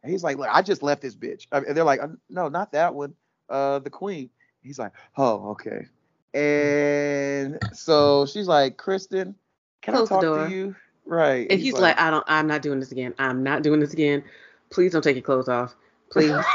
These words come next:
Speaker 1: <laughs> He's like, she's like, "Why are you shaking? Why are you tip drilling?" He's like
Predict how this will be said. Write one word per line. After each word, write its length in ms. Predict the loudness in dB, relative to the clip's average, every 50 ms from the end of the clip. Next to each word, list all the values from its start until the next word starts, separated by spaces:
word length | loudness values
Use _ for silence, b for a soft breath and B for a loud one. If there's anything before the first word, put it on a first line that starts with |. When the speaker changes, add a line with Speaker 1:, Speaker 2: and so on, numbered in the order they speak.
| 2 0 0 -4
Speaker 1:
<laughs> 340 | -6 -12 _ -20 -20 -8 _
He's 200 | 2 4 4 2
like, 140 | 0 -4 -4
she's 160 | -2 -2 0 0
like, 140 | -2 2 4
"Why 100 | 4 6
are 80 | 6 4
you 160 | 2 -4 -10
shaking? 400 | -6 -2 0 0 0 0 0 0
Why 80 | 0 0
are 40 |
you 80 | 0 -2 2
tip 200 | 4 4 4 4
drilling?" 360 | 2 0 0 2 0 0 -4 -6
He's 120 | -6 -6
like 240 | -6 -6 -6 -6